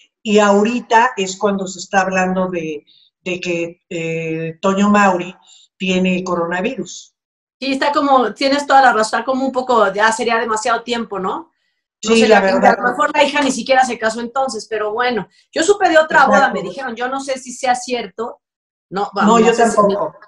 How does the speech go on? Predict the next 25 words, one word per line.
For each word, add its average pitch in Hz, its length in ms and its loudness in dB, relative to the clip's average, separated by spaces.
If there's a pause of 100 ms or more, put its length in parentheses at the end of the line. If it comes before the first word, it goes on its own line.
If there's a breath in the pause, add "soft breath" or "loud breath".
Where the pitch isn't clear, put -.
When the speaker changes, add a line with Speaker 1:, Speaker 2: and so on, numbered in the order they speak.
(200)
Speaker 2:
me 226 180 2
dijeron 269 460 2
también 277 580 2
que 247 120 -4
la 196 200 -2
que 202 100 -6
al 196 100 -6
parecer 214 400 -2
se 269 160 -8
casó 226 300 -6
este 240 240 -8
fin 233 200 -10
de 226 100 -4
semana 220 520 -2
fue 226 360 -4 (300)
Ana 226 320 0
Serradilla 226 720 -6
con 196 180 -10
Luis 208 160 -6
Martínez 220 480 -6
Hostos, 247 400 -6
ahí 196 160 -4
en 202 80 -6
San 226 240 -4
Ángel, 254 480 -6